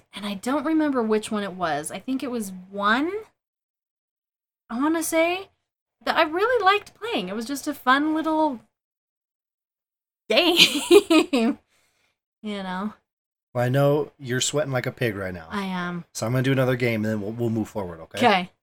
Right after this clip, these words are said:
Speaker 2: Okay. Um, it just hit my head, and I can't believe I didn't think of it earlier. I would love to see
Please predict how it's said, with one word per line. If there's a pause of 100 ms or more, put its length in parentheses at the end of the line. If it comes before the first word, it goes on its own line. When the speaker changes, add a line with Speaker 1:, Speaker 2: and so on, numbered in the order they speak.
(140)
Speaker 2:
Okay. (600)
Um,
it
just
hit
my
head,
and
I
can't
believe
I
didn't
think
of
it
earlier. (560)
I
would
love
to
see